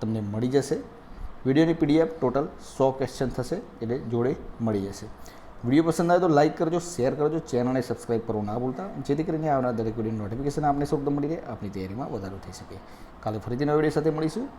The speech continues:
જય હિન્દ, જય ભારત. મિત્રો, બીજું એકથી પાંચ મોડલ પેપર લેવા માંગતા હોય તો ડિસ્ક્રિપ્શનમાં તેની લિંક આપેલી છે, જ્યાંથી તમે એકથી પાંચ મોડલ પેપર ફક્ત દસ રૂપિયામાં તમે ખરીદી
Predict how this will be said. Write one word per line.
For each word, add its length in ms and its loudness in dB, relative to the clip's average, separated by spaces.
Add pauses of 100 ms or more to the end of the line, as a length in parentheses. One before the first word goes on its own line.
(200)
જય 160 0
હિન્દ, 220 -2 (120)
જય 120 2
ભારત. 260 -6 (720)
મિત્રો, 160 2
બીજું 240 6
એકથી 260 4
પાંચ 300 6
મોડલ 280 2
પેપર 260 0 (180)
લેવા 220 4
માંગતા 300 0
હોય 100 4
તો 80 -2
ડિસ્ક્રિપ્શનમાં 580 -2
તેની 180 0
લિંક 320 -2
આપેલી 240 2
છે, 180 -4 (440)
જ્યાંથી 360 6
તમે 220 2
એકથી 280 0
પાંચ 300 4
મોડલ 240 2
પેપર 240 -4
ફક્ત 320 -8
દસ 300 2
રૂપિયામાં 320 0
તમે 220 -4 (360)
ખરીદી 380 0